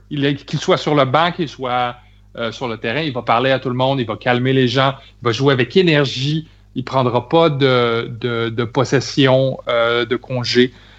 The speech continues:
Il va, il va toujours jouer, euh, avec, a-, a-, avec une énergie vraiment bien, bien posée. Euh, pas, pas une énergie à la Tony Allen qui saute partout, mais, mais, mais très efficace. Donc, moi, je serais pas surpris que,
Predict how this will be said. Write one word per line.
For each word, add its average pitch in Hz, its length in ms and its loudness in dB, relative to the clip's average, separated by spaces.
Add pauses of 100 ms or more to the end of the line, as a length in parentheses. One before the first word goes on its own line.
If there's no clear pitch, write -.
(120)
Il 127 100 2
va, 120 140 4
il 123 120 4
va 123 100 2
toujours 139 320 2
jouer, 131 600 4
euh, 113 560 4
avec, 117 380 -4
a-, 120 140 0
a-, 120 400 -2
avec 120 260 -10
une 127 80 -10
énergie 120 480 -6
vraiment 123 440 2 (380)
bien, 143 560 2 (180)
bien 156 220 4
posée. 139 640 4 (500)
Euh, 110 680 2
pas, 143 240 2
pas 165 160 2
une 156 60 2
énergie 135 320 0
à 151 40 4
la 139 120 2
Tony 131 300 -4
Allen 127 340 0
qui 131 100 -12
saute 123 220 -8
partout, 147 400 -6 (460)
mais, 110 400 -4
mais, 117 320 0
mais 117 200 -2
très 135 260 2
efficace. - 600 -2
Donc, 110 320 -2
moi, 165 280 2
je 175 60 2
serais - 260 -4
pas 226 180 2
surpris 202 480 0
que, 135 260 2